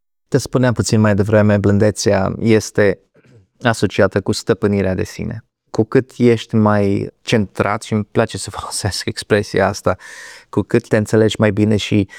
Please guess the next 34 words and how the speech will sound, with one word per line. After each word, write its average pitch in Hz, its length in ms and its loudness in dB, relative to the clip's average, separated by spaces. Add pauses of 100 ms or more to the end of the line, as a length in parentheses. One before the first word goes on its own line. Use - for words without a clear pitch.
(280)
ai 117 140 -2
această 113 400 -2
abilitate 104 760 0
de 101 120 0
a 101 80 0
nu 113 120 0
te 113 160 0
lăsa 104 720 0 (400)
intimidat, 98 840 0
de 104 200 -2
a 98 120 0
nu 98 120 -2
te - 140 -4
lăsa 98 800 0
demoralizat, 101 720 0
de 98 100 -2
a 98 60 0
nu 101 120 -2
te 101 280 0
lăsa, 101 680 -2 (560)
de 110 160 0
asemenea, 104 540 0
provocat, 104 880 -2 (420)
această 131 400 -2
stăpânire 120 600 2
de 107 120 2
sine 117 640 -2
te 127 120 2
va 110 180 0
ajuta 123 480 -2
să 113 520 0
reacționezi 113 800 0
într-un 110 400 0
mod 104 300 -2